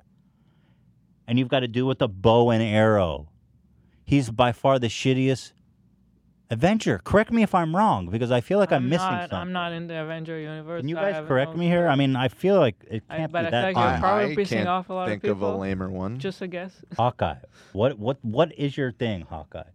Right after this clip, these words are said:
Speaker 1: Hawkeye's a fictional superhero appearing in, uh, Marvel Comics, yada, yada, yada. Oh, he first appeared as a villain. Well, fuck him.
Speaker 3: In the first Avengers.
Speaker 1: Like,
Speaker 3: Remember, he
Speaker 1: what,
Speaker 3: was, like, being
Speaker 1: what are
Speaker 3: mind
Speaker 1: his
Speaker 3: controlled.
Speaker 1: powers?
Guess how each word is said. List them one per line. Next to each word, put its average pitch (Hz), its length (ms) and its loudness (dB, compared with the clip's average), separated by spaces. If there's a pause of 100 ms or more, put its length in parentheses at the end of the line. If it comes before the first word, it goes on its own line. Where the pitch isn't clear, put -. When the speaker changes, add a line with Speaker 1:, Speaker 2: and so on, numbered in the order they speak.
(360)
Speaker 1:
Hawkeye's 160 260 -2
a 135 60 -12
fictional 156 320 -4
superhero 139 300 2
appearing 139 360 2
in, 107 300 0 (420)
uh, 95 460 0
Marvel 113 440 2
Comics, 113 760 0
yada, 90 260 2
yada, 87 320 -2
yada. 120 720 0 (1300)
Oh, 170 100 4
he 104 120 2
first - 380 0
appeared 135 280 -2
as 98 160 2
a 80 60 -2
villain. 127 500 -4 (720)
Well, 95 100 -4
fuck - 320 -2
him. 175 320 -2 (1200)
Speaker 3:
In 120 100 -6
the 101 80 -4
first 107 300 -4
Avengers. 87 500 -14 (680)
Speaker 1:
Like, 135 220 -4
Speaker 3:
Remember, 104 160 -2
he 101 60 4
Speaker 1:
what, 170 60 6
Speaker 3:
was, 196 60 6
like, 101 140 0
being 110 140 0
Speaker 1:
what 208 60 2
are 90 120 0
Speaker 3:
mind 226 160 0
Speaker 1:
his 214 80 -4
Speaker 3:
controlled. 170 240 -12
Speaker 1:
powers? 101 560 -2